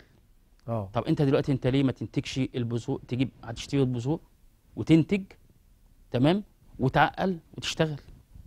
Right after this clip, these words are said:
Speaker 2: ليه ما
Speaker 1: زي
Speaker 2: تعملش
Speaker 1: إيه
Speaker 2: كده؟
Speaker 1: ال-،
Speaker 2: يعني
Speaker 1: البذور
Speaker 2: حاجة،
Speaker 1: كده؟
Speaker 2: حاجة مثلًا يعني
Speaker 1: زي إيه حضرتك؟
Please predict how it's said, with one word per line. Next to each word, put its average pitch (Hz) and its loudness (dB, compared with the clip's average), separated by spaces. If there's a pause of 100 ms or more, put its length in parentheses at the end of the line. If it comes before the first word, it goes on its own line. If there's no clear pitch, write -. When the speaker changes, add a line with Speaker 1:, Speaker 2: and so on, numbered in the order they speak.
(140)
Speaker 2:
ليه 127 0
ما 143 0
Speaker 1:
زي 131 -4
Speaker 2:
تعملش 143 8
Speaker 1:
إيه 160 6
Speaker 2:
كده؟ 147 2
Speaker 1:
ال-، 123 0
Speaker 2:
يعني 113 -2
Speaker 1:
البذور 107 -6
Speaker 2:
حاجة، 139 0
Speaker 1:
كده؟ - -4
Speaker 2:
حاجة 143 4
مثلًا 131 2 (120)
يعني 107 -4 (800)
Speaker 1:
زي 127 0
إيه 139 -2
حضرتك؟ 104 -8